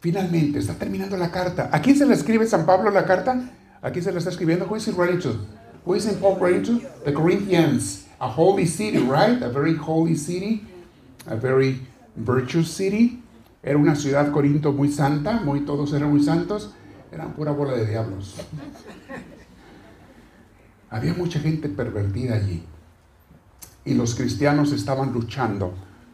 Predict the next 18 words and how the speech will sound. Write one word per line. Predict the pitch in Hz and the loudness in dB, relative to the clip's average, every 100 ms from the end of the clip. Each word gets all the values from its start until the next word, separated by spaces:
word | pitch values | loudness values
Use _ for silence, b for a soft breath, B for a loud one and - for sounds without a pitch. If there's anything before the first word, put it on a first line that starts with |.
| _ - | _ -10
los | 113 | -10
primeros | - 120 131 139 143 | -4 -2 2 2 0
cristianos, | 147 123 - 117 107 98 104 | -2 -4 -2 -2 -2 -2 -4
entre | 98 98 101 95 95 | -4 -2 0 0 -2
seguir | - 104 120 | -4 -2 0
a | 160 | 2
Cristo | 147 190 196 262 285 294 - - - _ _ | 2 -2 -2 -2 -2 -2 -8 -20 -20 _ _
y | 139 123 | -4 0
a | 113 | 2
la | 104 | 2
vez | 143 165 | 2 0
seguir | 165 151 147 | 0 -2 0
con | 143 | 0
esa | 135 - | -2 -2
vida | 120 123 120 | -4 -2 0
de, | 113 101 95 95 - - - - | 0 0 0 -2 -6 -14 -20 -10
de | |
perversión. | 104 104 104 98 95 110 90 | -6 -4 -2 -2 -4 -6 -8